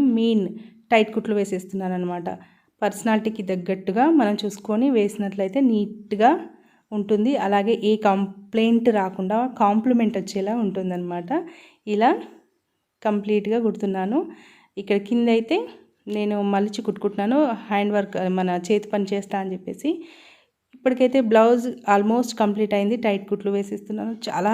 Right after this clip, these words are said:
సూపర్గా వచ్చింది బ్లౌజ్ అయితే, అది కూడా మీకు షేర్ చేస్తాను. వీడియో కనుక నచ్చినట్లయితే ఫ్రెండ్స్ కంపల్సరీ లైక్ చేయడం, షేర్ చేయడం, కామెంట్ చేయడం, అలాగే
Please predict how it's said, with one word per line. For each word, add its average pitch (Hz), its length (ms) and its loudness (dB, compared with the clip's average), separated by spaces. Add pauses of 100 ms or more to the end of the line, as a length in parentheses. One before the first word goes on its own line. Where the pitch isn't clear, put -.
(120)
సూపర్గా 220 460 2
వచ్చింది 208 320 0
బ్లౌజ్ 196 300 0
అయితే, 196 200 0
అది 190 180 2
కూడా 196 220 -2
మీకు 185 280 -2
షేర్ 185 220 -2
చేస్తాను. 202 480 -4 (1040)
వీడియో 233 240 6
కనుక 240 200 0
నచ్చినట్లయితే 220 720 0
ఫ్రెండ్స్ 220 400 -2
కంపల్సరీ 214 840 -2
లైక్ 190 300 2
చేయడం, 214 320 0
షేర్ 214 280 -2
చేయడం, 208 340 0
కామెంట్ 214 440 0
చేయడం, 202 360 2 (460)
అలాగే 208 400 2